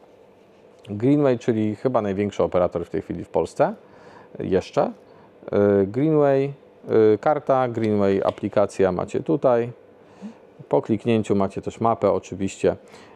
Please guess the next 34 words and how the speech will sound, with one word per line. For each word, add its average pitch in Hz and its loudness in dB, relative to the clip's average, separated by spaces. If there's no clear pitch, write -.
E, 104 4
i 120 -6
co 180 0
ciekawe, 139 0
właśnie 127 -2
tutaj 117 -2
mam 113 0
nawet 101 0
klikniętą 104 -2
już 92 -2
Biedronkę, 98 0
e, 127 -6
w 90 -8
Zielonej 98 2
Górze, 107 0
chyba 104 0
nową. 113 0
E, 104 0
nie 120 2
wiem, 95 0
czy - -4
ona 95 -2
działa, 101 2
ale 139 -2
wygląda 113 0
na 104 -2
to, 120 0
że 101 2
działa. 92 0
Myślałem, 95 -6
że 95 -4
jeszcze 95 -8
nie 90 -6
chodzi. 87 -6